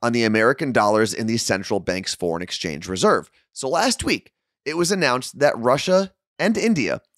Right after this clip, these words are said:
would start using the Chinese yuan for deals between the countries, eliminating their need to convert their currencies to the American dollar first.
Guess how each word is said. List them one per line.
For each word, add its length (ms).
would 140
start 260
using 360
the 120
Chinese 500
yuan 440
for 180
deals 340
between 500
the 60
countries, 640
eliminating 680
their 300
need 240
to 100
convert 400
their 140
currencies 640
to 100
the 160
American 460
dollar 320
first. 420